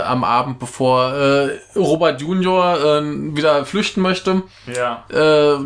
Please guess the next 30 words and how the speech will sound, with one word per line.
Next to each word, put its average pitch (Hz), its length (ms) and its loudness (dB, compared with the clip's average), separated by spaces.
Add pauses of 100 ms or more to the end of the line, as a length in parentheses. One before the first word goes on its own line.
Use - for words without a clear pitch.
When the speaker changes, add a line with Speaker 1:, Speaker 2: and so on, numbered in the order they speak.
(140)
Speaker 1:
kriegt 160 280 -4
dann, 135 420 -2
nee, 143 180 -2
der 131 80 2
kriegt 143 220 -8
sogar 131 240 0
in 127 120 -4
einem 123 300 0
Flugzeug, 113 440 -4
kriegt - 280 -8
dann 117 280 -4
einen 117 100 -2
Anruf 139 380 -4
hier 135 220 0
am 123 120 -2
Abend 120 300 0
vorher, 123 500 0 (500)
äh, 123 460 2
hat 123 340 -6 (140)
dein 123 240 0
Herr 120 200 -2
Papa 120 480 -4
jemanden 123 440 -2
überfahren. 135 760 -2 (240)
Speaker 2:
Ja. 131 300 0 (300)
Speaker 1:
Und 135 260 2
dann 123 160 0
interveniert 143 580 -2
er 147 100 -2
natürlich 139 640 -2